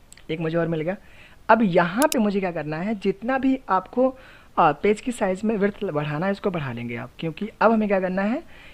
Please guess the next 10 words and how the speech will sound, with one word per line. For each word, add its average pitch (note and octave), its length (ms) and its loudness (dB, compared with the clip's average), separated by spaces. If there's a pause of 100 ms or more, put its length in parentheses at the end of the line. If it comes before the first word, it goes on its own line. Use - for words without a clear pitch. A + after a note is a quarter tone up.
(140)
यहाँ E3+ 260 0
पे G#3+ 80 2
मुझे G3 240 0
details E3+ 420 0
add A#2 200 -10
करना B2 240 -12
है। B2+ 220 -12
कोई F3 120 -2
बात F3+ 260 -2
नहीं, F#3+ 120 -2